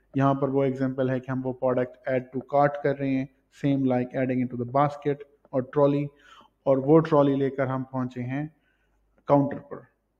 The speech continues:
और ये this is the counter in digital marketing और in, in, sorry, in, uh, e-commerce atmosphere कि आप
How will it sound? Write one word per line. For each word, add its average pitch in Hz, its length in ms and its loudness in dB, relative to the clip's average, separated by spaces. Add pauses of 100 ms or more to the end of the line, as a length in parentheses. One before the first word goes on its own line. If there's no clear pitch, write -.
और 139 100 -2
ये 151 160 2
this 156 160 -2
is 156 160 -8
the 143 100 -6 (100)
counter 139 260 0
in 131 100 -2
digital 127 360 -4
marketing 123 540 -4
और 127 220 -4
in, 135 80 -2
in, 151 300 0
sorry, 139 180 2 (260)
in, 131 240 0
uh, 127 120 -2 (160)
e-commerce 127 480 0
atmosphere 127 640 -4 (480)
कि - 240 -8
आप 135 560 0